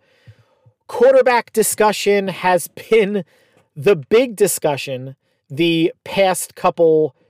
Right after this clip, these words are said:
days and past couple weeks. And, and why not? Because it's a slow time. We're leading up to the draft. The forty-niners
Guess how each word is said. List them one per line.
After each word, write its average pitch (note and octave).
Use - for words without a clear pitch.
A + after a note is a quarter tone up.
days F#3+
and F#3+
past F#3+
couple G3
weeks. A3
And, F#3
and F#3
why A3
not? F#3
Because D3+
it's D3+
a C#3
slow G#3
time. E3+
We're D3
leading G3
up G3
to G3+
the F#3+
draft. D3+
The D3+
forty-niners F3